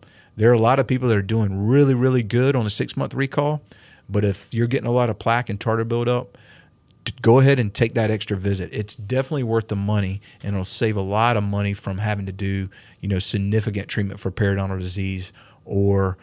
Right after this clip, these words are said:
significant treatment from severe decay. And there's two more tips here if we got time for. Um, the, the other tip, um, that I,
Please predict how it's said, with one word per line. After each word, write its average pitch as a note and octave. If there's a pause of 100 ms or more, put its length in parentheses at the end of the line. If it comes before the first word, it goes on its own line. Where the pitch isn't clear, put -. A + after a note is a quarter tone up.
(120)
significant G#2
treatment G2+ (320)
from G2
severe G2+
decay. F2+ (800)
And G#2+
there's G2+
two D#3+
more D3+
tips -
here G#2
if G2
we G2+
got G#2
time G2
for. F#2+ (420)
Um, G2 (400)
the, A2 (300)
the A2
other F#3
tip, A2 (180)
um, G2+
that G2
I, G2